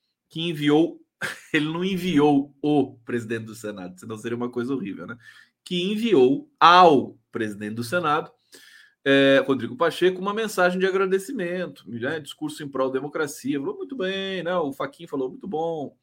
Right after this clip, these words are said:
Parabéns, você tem futuro. Em mensagem, Fachin afirma que agradeceu a Pacheco em nome do tribunal pelo pronunciamento firme e sereno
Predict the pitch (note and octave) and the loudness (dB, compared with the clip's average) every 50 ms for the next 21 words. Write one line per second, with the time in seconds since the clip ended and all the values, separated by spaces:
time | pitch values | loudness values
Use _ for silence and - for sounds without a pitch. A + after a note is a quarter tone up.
0 | _ _ _ _ _ _ _ - - F#3 D#3+ C#3 E3 F3+ F3+ F#3 F3 F3 E3+ F3+ | _ _ _ _ _ _ _ -6 -4 -4 0 0 0 -2 -2 -6 -6 -6 -8 -10
1 | F3+ F3+ - - - - - _ _ _ _ _ - - - _ _ - F3+ F3+ | -12 -12 -16 -16 -16 -16 -16 _ _ _ _ _ -20 -20 -20 _ _ -8 -6 -2
2 | G3 A3 G#3+ F#3+ F#3 - F#3 F3+ G3 G3+ G3+ G#3 G#3 - F#3+ F3+ F3+ F#3 F#3 F3 | 0 0 0 0 2 2 4 4 4 4 2 -2 -2 0 0 0 0 -2 -4 -4
3 | E3+ - - F3 F3 F3 E3 E3 F3 D#3 D3 D3+ D3 C#3+ C#3 C3+ C3 - C3 B2+ | -4 -2 -2 -2 -2 -2 -2 -2 -2 -2 0 0 0 0 0 0 0 0 -2 -2
4 | A#2+ C3+ C#3 C3+ - - D#3+ D#3 - E3 D3 C#3+ C#3 C#3 C3+ C3+ C3 C3 C3+ B2+ | 0 0 -2 -4 -2 -4 -8 -6 -6 -8 -6 -4 -2 -2 -2 -2 -4 -6 -6 -6
5 | C3 B2+ C3+ C#3+ D#3+ D#3 D3+ - D3+ C#3 C#3 C3+ C3 B2+ B2+ B2 - B2+ A#2+ A#2 | -6 -2 0 0 0 -2 -2 -4 -4 -4 -2 -2 -4 -6 -4 -4 -4 -4 -2 -4
6 | A#2 A#2 - - F3 F3 E3 C#3 B2 - - A2+ B2 C3+ D3+ D3+ C#3+ C#3 | -4 -6 -8 -4 -4 -4 -4 -6 -8 -6 -6 -4 -4 -4 -4 -6 -8 -10